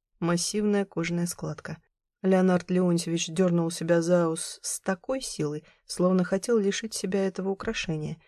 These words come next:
известного во всей стране, и проговорил, обращаясь к Вышиткевичу:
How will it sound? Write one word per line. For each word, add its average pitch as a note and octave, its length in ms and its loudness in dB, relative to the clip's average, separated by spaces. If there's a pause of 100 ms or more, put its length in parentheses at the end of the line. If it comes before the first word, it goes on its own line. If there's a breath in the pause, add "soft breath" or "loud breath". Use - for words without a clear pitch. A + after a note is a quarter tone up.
(200 soft breath)
известного G3 520 2
во F3+ 60 0
всей F3+ 200 -4
стране, F3+ 380 0
и - 140 -6
проговорил, G3 640 -2 (280)
обращаясь E3+ 520 0
к - 80 -8
Вышиткевичу: E3 720 -4